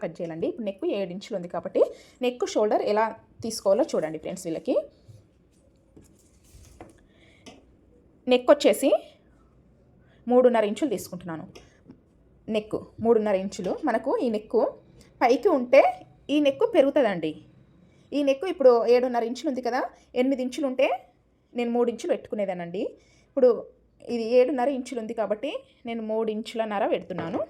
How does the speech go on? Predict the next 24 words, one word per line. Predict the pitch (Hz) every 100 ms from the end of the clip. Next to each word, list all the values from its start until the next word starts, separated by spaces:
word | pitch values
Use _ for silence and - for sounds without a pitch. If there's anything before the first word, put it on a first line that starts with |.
| _ _ _ 202
నెక్ | - 226
వచ్చేసి | - 202 269 605 - _ _ 220
మూడు | 220 208
ఇంచులన్నర | - 214 196 220 185
పెడుతున్నాను. | 175 165 165 233 587 - _ _ -
షోల్డర్ | 302 269 381 269
వచ్చేసి | - 254 339 415
మూడు | 196 175
ఇంచులు. | - 165 - 214
ఎవరికైనా | 214 240 220 220 480 -
షోల్డర్ | 226 226 320
మూడు | 196 165
ఇంచులు. | - 185 - _ _ _
ఇప్పుడు | 302 269
ఎంత | 285 359
ఉందో | 262 466 349
టోటల్ | 247 294 - - _ -
నెక్ | 233 240 349
షోల్డర్ | 262 220 -
చెక్ | 233 175
చేయాలి. | 165 165 165 - _ -
ఆరున్నర | 202 202 190 180
ఇంచులు | 202 277
ఉంది. | 170 180